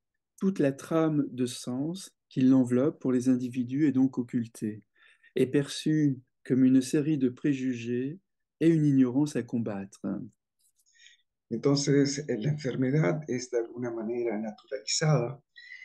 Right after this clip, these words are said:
Speaker 2: y, eh, esto que vivencia el enfermo es percibido como prejuicios,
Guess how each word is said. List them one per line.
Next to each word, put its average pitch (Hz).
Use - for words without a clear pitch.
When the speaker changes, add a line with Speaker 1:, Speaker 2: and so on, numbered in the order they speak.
Speaker 2:
y, 156
eh, 123
esto 147
que 110
vivencia 123
el 110
enfermo 123
es -
percibido 123
como 113
prejuicios, 123